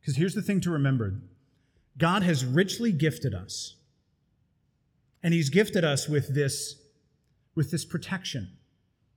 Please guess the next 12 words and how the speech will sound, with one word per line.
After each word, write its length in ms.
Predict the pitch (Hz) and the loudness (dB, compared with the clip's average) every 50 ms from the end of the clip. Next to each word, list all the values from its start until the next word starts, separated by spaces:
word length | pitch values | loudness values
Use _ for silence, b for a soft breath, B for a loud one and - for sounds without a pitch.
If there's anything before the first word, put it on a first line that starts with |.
| _ _ _ _ b b b b | _ _ _ _ b b b b
And 120 | 156 156 | 2 6
we 100 | 160 170 | 8 8
are 180 | 165 156 156 165 | 8 6 4 2
armed 360 | 185 180 190 208 220 226 220 220 | 2 2 4 6 6 6 4 4
and 200 | - 165 160 - | 2 -2 -4 -2
protected 640 | - 180 - - - 170 - - - 123 95 98 - - | -4 -6 -4 -4 -4 -4 -4 -4 -8 -8 -8 -10 -10 -4
with 260 | 135 139 139 139 - - | -2 -2 -2 -2 -4 -8
one 380 | 170 127 131 151 170 190 202 185 | -4 0 2 4 4 4 4 4
word 540 | 190 185 185 151 113 107 113 123 117 - - _ _ _ _ _ _ _ _ _ _ - | 2 2 2 2 2 0 -2 -6 -10 -14 -18 _ _ _ _ _ _ _ _ _ _ -4
and 180 | - 139 139 139 | 0 2 2 4
one 180 | 160 180 180 | 4 4 2
spirit 680 | 180 - - - - 185 247 214 131 101 95 98 - | 2 0 -4 -6 -4 -2 0 0 0 0 -2 -6 -10